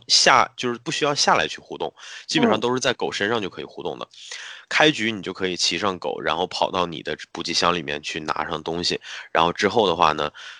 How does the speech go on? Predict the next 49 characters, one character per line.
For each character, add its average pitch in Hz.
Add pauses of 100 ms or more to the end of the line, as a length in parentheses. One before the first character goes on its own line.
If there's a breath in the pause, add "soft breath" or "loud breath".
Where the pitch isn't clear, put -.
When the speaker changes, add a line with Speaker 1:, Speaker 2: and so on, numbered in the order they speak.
(100)
Speaker 1:
呃， 78 (120)
因 165
为 95
你 82 (180)
骑， - (240)
驾 131
驶 95
狗 -
的 87
时 90
候， 85 (100)
呃， 92 (180)
因 160
为 175
你 131
骑 -
狗 127
的 90
时 90
候 95
是 104
不 120
消 110
耗 117
体 -
力 90
条 67
的， 85 (340 loud breath)
所 -
以 104
说 101
相 98
当 104
于 98
你 92
可 101
以 92
用 113
最 127
快 127
的 98
速 98
度 87
在 85
原 80
野 78
上 80
狂 78
奔。 82